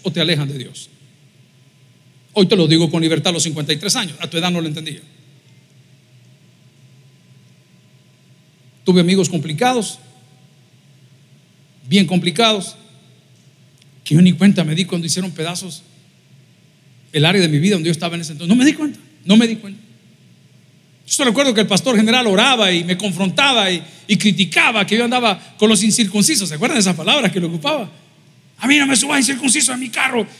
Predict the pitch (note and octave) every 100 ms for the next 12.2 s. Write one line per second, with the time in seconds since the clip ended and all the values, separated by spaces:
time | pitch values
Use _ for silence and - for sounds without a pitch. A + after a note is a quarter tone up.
0 | - B3 - F3+ E3 G3+ B3 C4+ C4+ -
1 | G#3+ F#3+ F#3+ G3+ F3+ - - C4 G3 E3+
2 | C#3+ G#3+ F#3+ G3 F3+ - D4+ D4 A3+ D#4+
3 | D#4 - G#3 F#3 C#4+ - - D#3+ A3+ C4+
4 | D#4+ D#4 D#4+ D4 B3 C4+ G4 G4 D#4 -
5 | - - F#3+ C4+ E4+ F#4 D#4 A3+ A#3 D#4+
6 | F4 - - - - - _ _ _ _
7 | _ _ _ _ _ _ _ _ _ _
8 | _ _ _ _ - D3+ G3+ G#3+ D#3 E3
9 | G3+ D#3 F#3 D#3+ F#3 F3 D3+ F#3 D3 D#3+
10 | C#3+ D3 D3 F#3+ D3+ D3+ C#3+ F3+ F3 C#3+
11 | D#3+ F3 D#3+ D3 E3+ E3+ C#3+ B2+ B2+ A2+
12 | D#3+ -